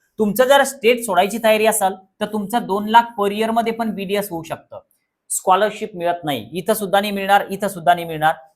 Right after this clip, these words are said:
तर त्यामुळं नीटचा स्कोअर, आपलं बजेट, आपल्याला मिळणारी स्कॉलरशिप, या सर्वांचा विचार या ठिकाणी होणं गरजेचं आहे.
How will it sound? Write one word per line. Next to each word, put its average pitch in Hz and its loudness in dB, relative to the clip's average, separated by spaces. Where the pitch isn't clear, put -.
तर 196 4
त्यामुळं 185 2
नीटचा 247 -2
स्कोअर, 196 0
आपलं 214 2
बजेट, 185 -2
आपल्याला 202 -2
मिळणारी 196 -4
स्कॉलरशिप, 165 -4
या 208 2
सर्वांचा 214 -2
विचार 180 -2
या 170 -2
ठिकाणी 160 -8
होणं 151 -6
गरजेचं 139 -4
आहे. 104 -4